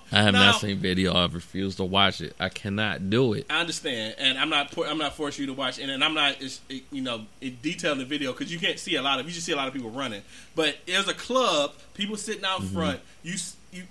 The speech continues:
Speaker 2: the commotion starts 'cause people are running.
Speaker 1: Right.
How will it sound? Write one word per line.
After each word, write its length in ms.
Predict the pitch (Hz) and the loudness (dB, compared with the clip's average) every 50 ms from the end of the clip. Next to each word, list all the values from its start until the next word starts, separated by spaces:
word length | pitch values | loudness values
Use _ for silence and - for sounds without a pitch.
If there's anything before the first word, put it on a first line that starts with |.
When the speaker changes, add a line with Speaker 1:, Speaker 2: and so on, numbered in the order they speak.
| - - 165 | -18 -6 -2
Speaker 2:
the 160 | 160 160 156 | -2 -2 -2
commotion 480 | - 170 160 170 196 208 202 196 160 | -2 -6 -4 -4 -4 -4 -4 -6 -6
starts 580 | - - - - 185 196 165 139 127 127 127 - | -6 -6 -2 0 0 2 2 2 2 0 -2 -6
'cause 220 | - - 151 131 | -8 -6 -6 -6
people 260 | - 180 180 165 170 156 | -6 -8 -8 -4 -2 -2
are 140 | 147 139 | -2 -2
running. 460 | 131 127 147 165 165 135 117 110 110 - - - | -2 -4 -2 0 0 0 -2 -4 -8 -10 -14 -12
Speaker 1:
Right. 220 | - 78 87 85 | -6 -4 -4 -4